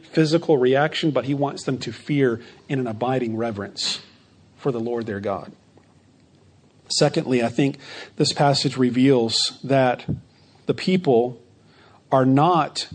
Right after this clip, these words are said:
to be worshiping gods, but worshiping God. So don't fear, but fear. And don't worship gods,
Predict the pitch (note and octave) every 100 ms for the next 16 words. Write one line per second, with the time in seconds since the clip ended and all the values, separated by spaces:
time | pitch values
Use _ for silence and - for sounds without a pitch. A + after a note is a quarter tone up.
0 | - D#3 C#3 C3 B2 A2 - B2 D3+ -
1 | D3 C#3 A#2+ A#2 B2 A2+ G2 G#2 - -
2 | - _ _ _ _ _ _ - B2+ A#2+
3 | B2 B2+ - A2+ G2+ G2 F#2 - - -
4 | _ _ _ _ _ _ _ _ _ _
5 | _ _ _ _ _ - D#3 C3 A#2 -
6 | _ _ _ _ C3+ D#3+ G3 - - G3
7 | C#3 B2+ D3+ - - _ _ - C3+ C3
8 | - C#3+ G#2 A2 B2+ - _ _ _ _
9 | _ _ _ - C#3+ B2+ - C3+ D#3+ F#3+
10 | F3+ E3+ D#3 D3 B2+ B2+ D3+ C#3 A#2 A#2+
11 | A#2 -